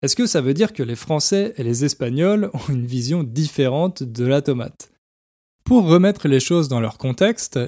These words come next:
il faut déjà savoir qu'en français, il y a plus de mots masculins que féminins. Euh, le ratio, c'est environ soixante quarante. Environ soixante pour cent de mots masculins et quarante pour cent de mots féminins. Or, si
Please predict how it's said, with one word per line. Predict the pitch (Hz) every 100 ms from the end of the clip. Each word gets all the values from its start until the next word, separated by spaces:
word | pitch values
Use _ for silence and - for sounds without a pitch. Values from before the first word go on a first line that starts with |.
| -
il | 123
faut | - 180
déjà | 139 147
savoir | 143 123 113 151 170 -
qu'en | 117
français, | 104 127 117 - 180 214
il | 135
y | 127
a | 151
plus | - - 165 151
de | 135
mots | 131 156
masculins | 135 123 - - 120 170
que | 170 131
féminins. | - 147 143 131 110 - _ _ _ _ _ _ 123
Euh, | 107
le | 113
ratio, | 117 117 - 165 185
c'est | 196 - 127
environ | 120 113 123 147 165 196 _
soixante | - 139 127 - 156 -
quarante. | 143 127 113 - - - _ _ _
Environ | 113 120 123
soixante | 120 165 156 156 135
pour | 123
cent | - 143
de | 120
mots | 120 123
masculins | 117 - - 127 156
et | 127
quarante | 135 123 123
pour | - -
cent | 139
de | 123
mots | 113 127
féminins. | - 139 123 113 117 _ _ _ _ _ _ _ _ _
Or, | - 240 240 147 - -
si | - - 233 240 226